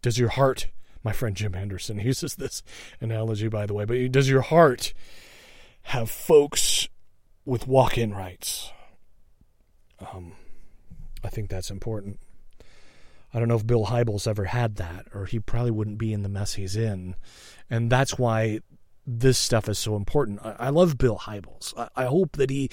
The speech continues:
he's, right now he's just unrepentant. He's just, uh, what does that word mean? That's kinda Christianese, right? Uh, he says he didn't do anything wrong.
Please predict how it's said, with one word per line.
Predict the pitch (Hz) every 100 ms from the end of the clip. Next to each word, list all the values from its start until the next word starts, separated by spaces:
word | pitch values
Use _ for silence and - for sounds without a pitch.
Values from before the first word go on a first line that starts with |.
| - -
he's, | 208 175
right | 190 180
now | 156 160
he's | 131 107
just | 120
unrepentant. | - 123 120 104 107 98 95 -
He's | 131 113
just, | 98 - - - - - - - 143
uh, | 131 - -
what | 123
does | 117 110
that | 101
word | 104 101
mean? | 98 98
That's | 95 -
kinda | - 95
Christianese, | - 104 - 107 101 92 87 95
right? | 92 98 - - - - - - -
Uh, | - 117 113 110
he | 110 156
says | 147 143
he | 131
didn't | 123 113
do | 110
anything | 104 98 98
wrong. | 90 82